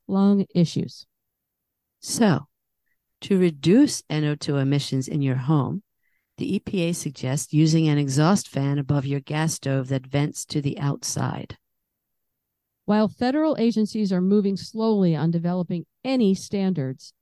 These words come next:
Speaker 1: scientists are telling us that major steps are needed to stem climate change.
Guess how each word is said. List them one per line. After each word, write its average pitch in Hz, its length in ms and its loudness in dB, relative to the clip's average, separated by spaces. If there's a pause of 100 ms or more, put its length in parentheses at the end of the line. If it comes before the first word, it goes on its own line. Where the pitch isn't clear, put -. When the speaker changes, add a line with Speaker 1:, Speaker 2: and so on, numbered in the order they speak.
(180)
Speaker 1:
scientists 226 1040 -2
are 180 100 0
telling 175 460 0
us 135 160 -4
that - 140 -6
major 214 400 0
steps - 360 -4
are 196 100 2
needed 160 420 2
to 165 100 -4
stem 165 580 4 (240)
climate 156 380 0
change. - 440 -10